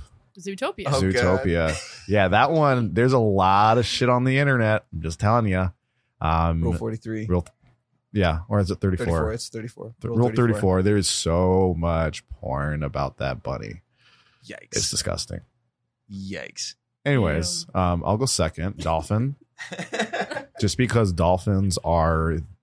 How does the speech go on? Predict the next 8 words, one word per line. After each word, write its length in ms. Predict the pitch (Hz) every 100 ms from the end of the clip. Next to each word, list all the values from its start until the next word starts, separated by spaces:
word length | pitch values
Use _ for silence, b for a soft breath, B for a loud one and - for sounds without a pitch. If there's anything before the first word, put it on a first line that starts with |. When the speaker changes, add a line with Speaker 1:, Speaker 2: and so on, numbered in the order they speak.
| 87
Speaker 3:
like, 260 | 82 78 - _ _
the 160 | 92 90
only 200 | 87 85
other 160 | 85 80
animal 600 | 80 82 80 80 78 -
in 120 | 82
the 40 | 80
world 480 | 78 80 78 78